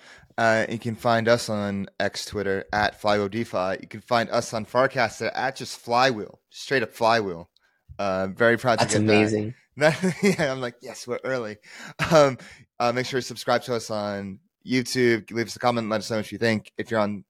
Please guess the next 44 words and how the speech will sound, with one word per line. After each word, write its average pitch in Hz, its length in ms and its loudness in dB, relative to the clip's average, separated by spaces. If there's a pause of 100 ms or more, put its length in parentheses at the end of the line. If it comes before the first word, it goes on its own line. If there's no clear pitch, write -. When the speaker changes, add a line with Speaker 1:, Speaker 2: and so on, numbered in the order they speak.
(140)
Speaker 1:
Twitter 131 240 0
watching 117 300 2
this, 113 140 -6
give 110 140 -10
us 98 140 -12
a 95 40 -20
retweet. 110 440 -4 (300)
Give 113 120 0
us - 100 -6
a 104 60 -4
like. 104 360 4 (160)
You 113 120 -2
know 113 120 4
the 101 100 -2
drill. 107 280 4
Follow 110 260 4
us 107 140 -2
on 98 100 -12
all 113 160 4
our, 107 240 2 (380)
uh, 101 280 4
traditional 107 420 -4
socials, 98 640 -4
at 107 180 2
Flywheel 101 260 -2
DeFi, 98 380 -2
Twitter, 98 360 -4
TikTok, 95 420 -6
Telegram. 92 460 -2 (420)
Uh, 98 160 4
this 104 200 -2
is 101 80 -6
Alpha 101 280 -2
Bytes. 98 320 2
Hope 113 200 -2
you 107 60 -2
enjoyed 98 300 -2
your 98 80 -2
meal. 98 340 4
Hope 107 160 -4
you 104 60 -2
enjoyed 95 220 -2
the 90 100 -2
alpha. 90 420 0